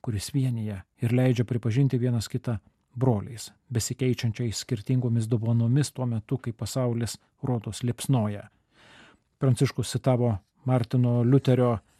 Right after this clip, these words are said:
pastabą, jog išmokome skraidyti kaip paukščiai, nardyti kaip žuvis, bet neišmokome paprasto meno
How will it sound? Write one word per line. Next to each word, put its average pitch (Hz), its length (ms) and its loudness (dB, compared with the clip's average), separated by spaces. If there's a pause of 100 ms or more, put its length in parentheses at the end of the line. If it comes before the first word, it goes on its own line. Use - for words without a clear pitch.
(260)
pastabą, 107 540 -2 (460)
jog 123 280 4
išmokome 110 680 0
skraidyti 110 560 -2
kaip 107 200 -6
paukščiai, 123 540 -2 (260)
nardyti 131 580 0 (280)
kaip 139 220 2
žuvis, 104 400 -4 (380)
bet 117 260 0
neišmokome 117 680 0 (240)
paprasto 120 460 -2
meno 110 400 -2